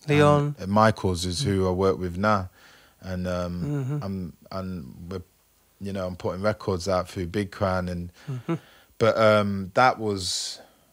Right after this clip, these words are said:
Speaker 2: my first, like, interaction with, like, what I considered just real deal maverick kind of next sick, you know, kindred spirit type of vibes.
Speaker 1: Maverick.
Speaker 2: And then,
Speaker 1: <gasps>
Speaker 2: but then you go to, like,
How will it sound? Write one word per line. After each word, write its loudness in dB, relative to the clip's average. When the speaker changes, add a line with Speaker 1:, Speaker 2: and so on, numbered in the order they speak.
Speaker 2:
my 0
first, 0
like, 2
interaction 2
with, -4
like, 2
what -2
I 10
considered -2
just -8
real 0
deal 0
maverick -4
kind -2
of -6
next -2
sick, -2
you -6
know, 0
kindred 2
spirit -2
type 0
of -4
vibes. 8
Speaker 1:
Maverick. -2
Speaker 2:
And 2
then, 2
Speaker 1:
<gasps> -20
Speaker 2:
but 4
then 6
you 4
go 10
to, 6
like, 6